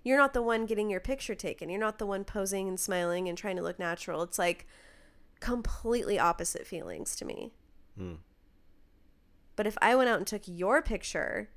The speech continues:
Speaker 1: outside right now on our street, you'd probably feel a little, like,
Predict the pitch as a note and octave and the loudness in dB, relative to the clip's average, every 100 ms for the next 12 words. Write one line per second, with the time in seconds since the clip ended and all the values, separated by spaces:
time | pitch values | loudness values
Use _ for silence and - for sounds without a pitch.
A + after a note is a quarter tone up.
0 | - - - - - - G#3 F#3+ F3 F3+ | -20 -20 -6 0 2 2 2 0 0 -2
1 | G3 G3+ F#3 F3+ E3 - - G#3 E3+ - | 0 0 0 0 -2 -4 -2 -2 -4 -6
2 | - - _ _ _ - G3+ G#3 G#3 G3 | -8 -16 _ _ _ -14 -8 -4 0 0
3 | F#3+ - F#3+ F3 E3+ F3 E3 D#3+ D#3+ D#3+ | 0 -2 0 0 0 0 0 0 0 -2
4 | - - | -2 -6